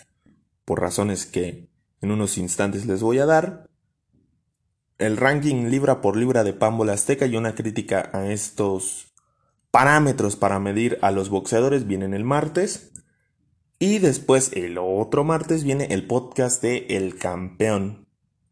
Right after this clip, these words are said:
sea Cruz Azul, sea León o sea Guadalajara. Entonces, ahí ténganlo pendiente, tengan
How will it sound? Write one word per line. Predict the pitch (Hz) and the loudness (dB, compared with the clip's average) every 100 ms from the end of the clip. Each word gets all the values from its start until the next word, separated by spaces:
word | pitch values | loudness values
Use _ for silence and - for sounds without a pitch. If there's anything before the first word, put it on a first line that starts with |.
| _ - | _ -10
sea | - 110 98 98 | -2 2 2 2
Cruz | - 92 104 | -2 -2 -2
Azul, | 143 220 240 233 262 - - | 2 2 2 -6 -10 -14 -14
sea | - 95 92 | -6 0 0
León | 98 139 180 - | 2 0 0 -4
o | 95 | -4
sea | 113 113 | 2 2
Guadalajara. | 101 95 92 87 - - - - _ _ _ _ _ | 2 0 0 -2 -2 -2 -4 -16 _ _ _ _ _
Entonces, | - 98 139 156 160 160 156 - | -10 0 0 0 0 -2 -2 -2
ahí | 90 95 107 | 0 0 -2
ténganlo | 107 110 110 104 90 87 | -4 -4 -2 -2 -2 -2
pendiente, | 92 98 120 143 151 151 151 | -2 0 0 0 0 0 0
tengan | 147 104 101 95 85 101 | 0 -2 -2 -4 -6 -12